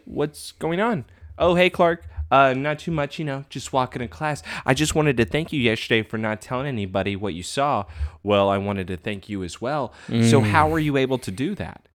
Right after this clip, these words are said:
Speaker 1: And now they're being able to talk about kind of revealing themselves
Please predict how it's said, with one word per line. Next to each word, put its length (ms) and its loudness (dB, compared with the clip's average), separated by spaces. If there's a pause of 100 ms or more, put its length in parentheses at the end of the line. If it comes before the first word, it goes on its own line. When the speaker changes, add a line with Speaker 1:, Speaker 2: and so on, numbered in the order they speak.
(420)
Speaker 1:
And 280 4
now 300 6
they're 220 -2
being 440 -6
able 280 -2
to 180 -4
talk 400 -2
about 400 0
kind 280 -4
of 120 -4
revealing 480 -2
themselves 640 0